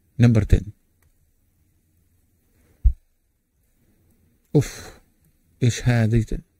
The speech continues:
ايش هذه؟ ايه؟ في ايه؟ مالها؟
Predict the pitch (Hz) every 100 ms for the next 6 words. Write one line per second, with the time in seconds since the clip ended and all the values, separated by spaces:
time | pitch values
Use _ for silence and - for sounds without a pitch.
0 | _ _ _ _ _ - 151 123 120 113
1 | 127 - _ _ - 120 139 120 - 131
2 | 127 135 _ _ _ _ _ _ _ _
3 | _ _ _ _ _ 131 143 110